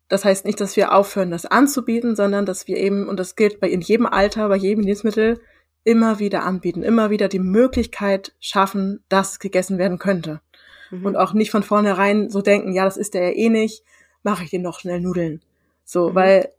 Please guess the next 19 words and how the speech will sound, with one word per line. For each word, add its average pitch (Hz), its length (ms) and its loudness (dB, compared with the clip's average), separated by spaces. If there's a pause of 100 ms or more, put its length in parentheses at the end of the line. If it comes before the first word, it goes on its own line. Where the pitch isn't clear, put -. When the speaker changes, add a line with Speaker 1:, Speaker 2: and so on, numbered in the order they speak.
(160)
Speaker 1:
genau 208 380 4
da 226 200 4
nehm-, 226 340 4
nehmen 247 300 6
wir 220 60 4
den - 120 2
Kindern 175 200 0
ja 165 80 -4
die 170 80 -4
Möglichkeit. 170 600 -6
Wenn 190 160 0
wir 196 140 2
davon 202 220 -2
ausgehen, 208 560 0 (100)
der 175 120 0
isst - 200 -2
eh 247 120 0
kein 196 240 -4
Brokkoli, 196 560 -2